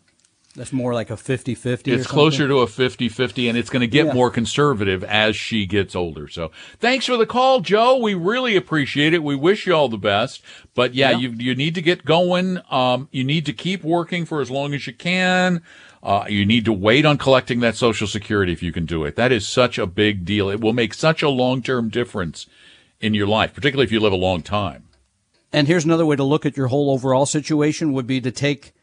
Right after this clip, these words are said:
Speaker 1: the money invested, both in the four oh one k and the other, the balanced index, add those together. That's a number, and maybe t-,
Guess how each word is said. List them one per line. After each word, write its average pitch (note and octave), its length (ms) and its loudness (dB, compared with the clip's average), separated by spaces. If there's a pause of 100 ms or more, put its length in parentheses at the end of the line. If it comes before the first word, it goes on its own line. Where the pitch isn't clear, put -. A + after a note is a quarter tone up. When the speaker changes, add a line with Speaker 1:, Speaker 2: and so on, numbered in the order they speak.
(120)
Speaker 1:
the B2+ 100 -2
money C3+ 320 4
invested, C3 720 0 (480)
both C3+ 240 2
in C3 80 2
the B2 80 4
four C#3+ 280 2
oh C#3 40 4
one C3+ 160 2
k C3+ 280 -2
and B2 120 0
the A#2+ 100 0
other, B2+ 220 0
the A2+ 80 -4
balanced B2+ 420 0
index, C3 360 0
add D3+ 200 0
those D3+ 200 0
together. C#3+ 320 0
That's C3+ 260 -2
a B2+ 60 -2
number, C#3 320 0
and B2+ 80 0
maybe C3+ 300 -2 (600)
t-, - 240 -10